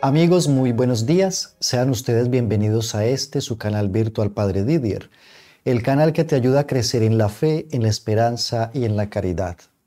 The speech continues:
Hoy, martes santo, nos reunimos virtual y espiritualmente para que juntos hagamos esta oración de las laudes, la oración de la mañana.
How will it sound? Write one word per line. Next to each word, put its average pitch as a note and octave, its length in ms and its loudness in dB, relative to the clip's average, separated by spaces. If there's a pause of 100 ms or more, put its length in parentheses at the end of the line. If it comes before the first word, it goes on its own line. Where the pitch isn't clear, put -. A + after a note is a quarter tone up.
(240)
Hoy, C3 480 -2
martes G#2 560 -2
santo, C#3+ 500 -2 (480)
nos A#2 220 0
reunimos A2+ 680 2
virtual A2+ 500 0
y - 20 2
espiritualmente G#2+ 920 -2
para G#2 220 0
que F#2+ 140 -6
juntos D3 680 -4 (220)
hagamos G2+ 480 -4
esta A2 420 -6
oración A2 540 -4
de A2 80 -2
las G#2+ 160 -2
laudes, G2+ 720 -4
la G2+ 140 -6
oración F2+ 380 -6
de G2+ 80 -2
la G2 100 0
mañana. F2+ 480 -8